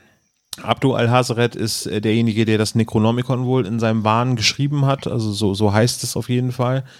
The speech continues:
Und, ähm, ja, es wird jetzt irgendwie geguckt, dass da irgendwie so,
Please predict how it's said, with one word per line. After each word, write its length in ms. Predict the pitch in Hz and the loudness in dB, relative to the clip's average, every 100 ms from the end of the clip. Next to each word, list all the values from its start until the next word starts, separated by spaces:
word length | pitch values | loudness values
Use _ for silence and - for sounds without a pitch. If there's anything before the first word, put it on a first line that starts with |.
| _ - - - - | _ -20 -20 -16 -2
Und, 480 | 113 110 113 113 - | 2 4 2 0 0
ähm, 460 | 104 104 104 104 104 - - _ _ - | 2 2 2 -2 -6 -20 -20 _ _ -14
ja, 640 | 95 95 90 98 85 90 | -6 -2 2 2 2 -2
es 340 | - 104 - 92 98 - | -8 -8 -6 -6 -10 -6
wird 260 | 120 120 | 0 2
jetzt 160 | 120 - | 2 0
irgendwie 220 | 92 117 | 0 0
geguckt, 400 | 101 110 - - | -2 -2 -2 0
dass 200 | 117 - - | 0 0 2
da 280 | 110 107 - | 4 2 0
irgendwie 320 | 98 107 107 | -4 -2 0
so, 300 | 95 98 67 | 0 -2 -4